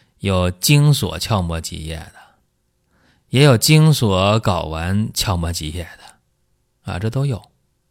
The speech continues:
还有这个交通性鞘膜积液，得这病呢，短的话一两个月，长的话呢，呃，可能都得有十年八年的，也有刚发现一星期的这样的病号也有啊。所以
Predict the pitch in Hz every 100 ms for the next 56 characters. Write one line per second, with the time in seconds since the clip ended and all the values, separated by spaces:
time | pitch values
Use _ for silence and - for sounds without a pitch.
0 | _ _ - 117 95 98 98 95 156 156
1 | 147 135 127 104 101 85 85 87 80 85
2 | - _ _ _ _ _ _ _ 127 151
3 | 185 190 170 127 117 113 _ _ _ _
4 | _ 113 85 87 104 147 139 113 - _
5 | _ _ _ - 127 98 80 95 123 107
6 | - _ _ _ - - - 87 131 175
7 | 127 127 101 90 87 _ _ _ _ _
8 | _ - - - - 87 92 104 107 101
9 | 92 82 80 - _ - - 104 107 107
10 | 110 101 85 95 101 160 113 131 135 127
11 | 135 127 131 131 139 135 101 - _ -
12 | 90 85 90 90 107 123 87 - - _
13 | _ _ _ _ _ _ - 92 95 143
14 | 131